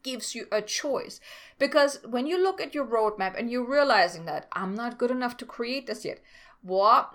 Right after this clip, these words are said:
that may be a good indicator that maybe you need to work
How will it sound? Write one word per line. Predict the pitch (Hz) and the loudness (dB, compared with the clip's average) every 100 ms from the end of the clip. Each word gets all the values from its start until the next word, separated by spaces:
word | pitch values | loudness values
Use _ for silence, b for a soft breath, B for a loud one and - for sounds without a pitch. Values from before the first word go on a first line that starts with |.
| 202 185 | -14 2
that | 220 240 294 311 | 6 8 6 4
may | 247 247 | -2 -2
be | 247 254 | 0 0
a | 220 220 | 0 -2
good | - 233 - | 0 0 0
indicator | 330 349 277 240 | -4 -4 -2 -2
that | 220 226 226 | 2 2 2
maybe | 185 185 196 226 | -6 -2 -2 -2
you | 240 | -8
need | 247 | -6
to | 247 | -4
work | 233 233 | -2 -2